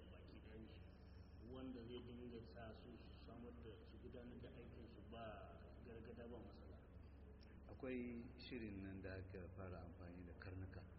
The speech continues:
Speaker 2: wajen daɗa inganta sha'anin tsaro. Ya zuwa yanzu, me za ka ce a dangane da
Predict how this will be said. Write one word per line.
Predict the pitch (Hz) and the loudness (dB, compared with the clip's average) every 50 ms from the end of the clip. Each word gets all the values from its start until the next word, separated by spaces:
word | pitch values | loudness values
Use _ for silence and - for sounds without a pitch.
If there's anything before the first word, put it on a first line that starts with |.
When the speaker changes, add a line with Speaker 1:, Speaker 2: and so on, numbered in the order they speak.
| - - - - - | -4 -4 -4 -4 -2
Speaker 2:
wajen | - 92 95 90 95 92 92 90 90 90 92 92 92 | 0 0 0 2 2 2 2 2 2 2 2 2 2
daɗa | 90 104 - - 95 - | 2 2 2 2 0 0
inganta | 98 98 95 92 90 87 85 87 87 82 80 | 2 2 2 2 2 0 0 -2 -2 -2 -2
sha'anin | - - - - 98 87 85 85 85 | -2 -2 -2 -2 -2 -2 -2 -2 -2
tsaro. | - - 85 80 78 76 - - - - - - - - - - - - - - | -2 -2 -2 -2 -2 -4 -4 -4 -4 -4 -6 -6 -6 -6 -6 -6 -6 -4 -4 -2
Ya | 92 107 113 110 | 0 2 2 4
zuwa | 107 151 175 170 | 4 6 6 6
yanzu, | 156 131 117 110 107 101 117 120 117 117 120 120 - - - - - - - - | 6 6 6 4 4 4 4 4 4 4 2 0 0 -2 -4 -6 -6 -6 -6 -2
me | - 120 135 156 156 | 2 4 4 6 6
za | 147 139 - | 4 4 2
ka | - 107 | 2 0
ce | 92 - 107 95 | 2 2 2 2
a | 92 | 4
dangane | 90 95 92 87 98 95 98 104 95 | 4 2 2 2 2 2 2 2 2
da | 101 95 87 85 82 80 | 2 2 2 2 0 0